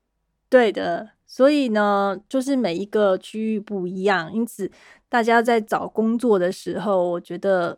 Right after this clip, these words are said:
必须要特别去考量这个问题。好的学区呢，它的房子真的都比较贵，因为一方面它比较容易保值，那因为它很贵，所以它相对的，它的税也会很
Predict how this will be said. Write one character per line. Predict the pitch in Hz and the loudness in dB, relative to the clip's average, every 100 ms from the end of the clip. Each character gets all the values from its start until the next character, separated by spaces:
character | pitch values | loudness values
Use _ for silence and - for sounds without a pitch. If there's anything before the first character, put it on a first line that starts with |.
| _ | _
必 | 220 | -8
须 | 214 | -2
要 | 214 214 | -2 0
特 | 233 208 | -2 -4
别 | 180 170 | -4 -6
去 | - 190 180 | -2 -2 -2
考 | - 170 180 | -6 -12 -10
量 | 165 165 190 | -12 -12 -10
这 | 202 180 | -8 -6
个 | 175 165 170 | -6 -8 -4
问 | 208 185 185 | -2 -2 -8
题。 | 175 170 - _ _ _ _ _ _ | -10 -12 -14 _ _ _ _ _ _
好 | - - 185 | -14 -4 -4
的 | 170 247 | 4 4
学 | 269 220 214 | 4 2 0
区 | - 226 | -4 -4
呢， | 220 190 175 185 | 0 0 -2 -4
它 | - 226 | -6 -2
的 | 208 | -2
房 | 196 170 175 | -4 -10 -12
子 | - 170 165 - _ _ _ | -10 -10 -10 -14 _ _ _
真 | 233 226 | 0 2
的 | 208 | 2
都 | 202 | 0
比 | 202 - | -4 -6
较 | 180 175 | -8 -8
贵， | - 175 - | -4 -2 -2
因 | |
为 | 226 | -4
一 | 220 | -4
方 | 208 208 | -4 -2
面 | 214 202 | 0 -2
它 | 196 196 190 190 | -4 -6 -6 -6
比 | - | -10
较 | 180 190 | -8 -6
容 | 185 185 | -4 -6
易 | 196 | -6
保 | 190 170 - | -6 -8 -12
值， | - 165 165 165 208 _ _ _ _ _ _ _ _ | -20 -14 -10 -10 -12 _ _ _ _ _ _ _ _
那 | 277 | -2
因 | 294 | 2
为 | 311 | 2
它 | 277 294 | 2 0
很 | 208 - | -2 -6
贵， | - 254 170 208 | 2 2 2 -4
所 | - | -4
以 | 294 | -2
它 | 262 | -2
相 | 294 277 277 285 | -4 -4 -4 -2
对 | 294 226 | 0 2
的， | 190 | 0
它 | 190 - | -4 -6
的 | 240 | -6
税 | 214 - 277 214 | -6 -6 -2 -2
也 | 180 | -2
会 | 202 202 | -6 -6
很 | 196 185 | -6 -12